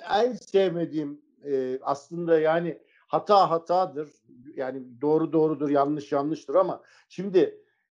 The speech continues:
bir yanlış onların başına gelince, "Hah, gördünüz mü?" demek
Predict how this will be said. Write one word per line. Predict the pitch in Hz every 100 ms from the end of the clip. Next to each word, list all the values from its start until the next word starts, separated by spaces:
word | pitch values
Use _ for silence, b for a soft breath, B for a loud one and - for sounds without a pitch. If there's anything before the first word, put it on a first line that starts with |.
| -
bir | - 165 147 226
yanlış | 208 185 170 165
onların | 175 170 185 185
başına | 170 165 147 160
gelince, | 156 156 175 156 156
"Hah, | - 240 214 _ _
gördünüz | 180 160 190 220 170
mü?" | 147 131 - _ _ -
demek | 117 156 185 180 -